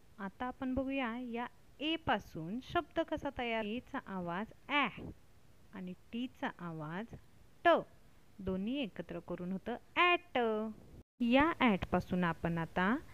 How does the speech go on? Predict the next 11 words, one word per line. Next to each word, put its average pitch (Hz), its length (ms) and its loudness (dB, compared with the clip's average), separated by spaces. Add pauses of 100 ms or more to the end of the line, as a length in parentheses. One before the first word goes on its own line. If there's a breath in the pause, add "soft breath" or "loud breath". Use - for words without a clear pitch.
(300 loud breath)
तीन 339 240 6
अक्षरी 208 500 2
शब्द 294 360 10
बनवायला 185 500 6
शिकूया. 156 480 0 (720)
B 202 180 -2 (100)
चा 294 100 2
उच्चार 175 480 -4 (180)
ब, 170 40 -2 (1200)
ॲट, 294 440 2 (1000)
बॅट. 226 760 2